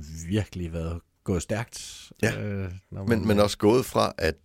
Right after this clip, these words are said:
Speaker 2: da reglen kom, så ja, ja,
Speaker 1: Ja,
Speaker 2: ikke?
Speaker 1: ja, ja.
Speaker 2: Til i dag, at det, det er bare fuldstændig uhørt,
Speaker 1: Ja.
Speaker 2: at nogen skulle gå i gang med det, ikke?
Speaker 1: Ja,
Speaker 2: Altså,
Speaker 1: ja.
Speaker 2: øh, men det er jo fordi,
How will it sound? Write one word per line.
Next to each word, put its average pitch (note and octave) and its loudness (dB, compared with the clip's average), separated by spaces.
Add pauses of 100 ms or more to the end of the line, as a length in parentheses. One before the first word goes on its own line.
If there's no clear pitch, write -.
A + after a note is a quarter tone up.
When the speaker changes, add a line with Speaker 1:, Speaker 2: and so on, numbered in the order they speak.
(100)
Speaker 2:
da F2 4
reglen F2 0
kom, G2+ 2
så E2+ 0
ja, - 0
ja, - -2
Speaker 1:
Ja, G2 2
Speaker 2:
ikke? E2+ 2 (260)
Speaker 1:
ja, G2 -10
ja. F2+ -8 (440)
Speaker 2:
Til - 0
i E2+ 2
dag, E2+ 2
at - -2
det, D#2+ 0
det D#2 0
er D#2 -2
bare D2+ -2 (140)
fuldstændig F2 -4 (240)
uhørt, B2+ 0 (160)
Speaker 1:
Ja. - -2 (200)
Speaker 2:
at F#2+ 4
nogen D#2 2
skulle E2+ -4
gå D#2 2
i D2+ 2
gang - -4
med D2+ -2
det, D#2 -6
ikke? G#2 -4
Speaker 1:
Ja, - -8
Speaker 2:
Altså, - -6 (720)
Speaker 1:
ja. G2+ 6
Speaker 2:
øh, - 0
men F#2+ 4
det G#2+ 4
er A#2+ 6
jo - 2
fordi, C#3 -4